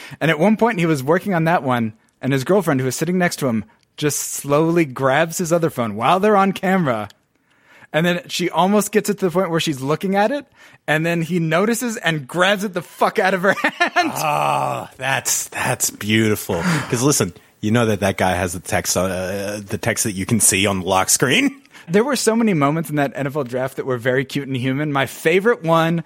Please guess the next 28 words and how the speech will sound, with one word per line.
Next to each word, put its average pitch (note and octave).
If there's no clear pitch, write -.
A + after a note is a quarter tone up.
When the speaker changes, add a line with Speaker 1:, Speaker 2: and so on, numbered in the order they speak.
Speaker 2:
First C#4
of A3+
all, F#3+
the E3
fact A#3+
that G#3+
that's C#3
what A#2+
Bill B2+
Belichick's A#2
living A2
room C#3
looks C#3
like, D#3+
amazing. A2+
Speaker 1:
Yeah, A#3
it B3
looks A#3
like A#3
the D3
living G3
room F3+
that D#3
Walter F3+
White E3
would D3
have B2+
had A#2